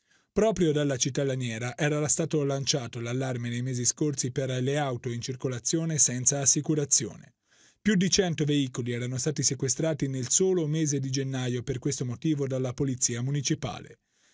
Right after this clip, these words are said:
"Il fenomeno è preoccupante", ha spiegato il comandante della polizia municipale di Prato, Andrea Pasquinelli. "I furbetti dell'assicurazione che si mettono al volante anche quando quest'ultima è scaduta ci sono sempre stati,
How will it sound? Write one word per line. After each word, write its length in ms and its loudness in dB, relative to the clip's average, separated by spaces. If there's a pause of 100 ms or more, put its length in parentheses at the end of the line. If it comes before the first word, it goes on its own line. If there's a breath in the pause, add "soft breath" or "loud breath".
(140)
"Il 160 2
fenomeno 600 2
è 120 0
preoccupante", 800 0
ha 60 -6
spiegato 440 -2
il 220 -2
comandante 580 -4
della 220 -4
polizia 480 -2
municipale 540 -4
di 100 -4
Prato, 460 -4
Andrea 420 -6
Pasquinelli. 680 -6 (480)
"I 40 2
furbetti 440 4
dell'assicurazione 960 0
che 120 -8
si 100 -4
mettono 320 -2
al 100 -4
volante 460 -2
anche 240 -6
quando 320 -4
quest'ultima 520 -2
è 20 -6
scaduta 480 -2
ci 140 -4
sono 200 -6
sempre 320 -6
stati, 420 -2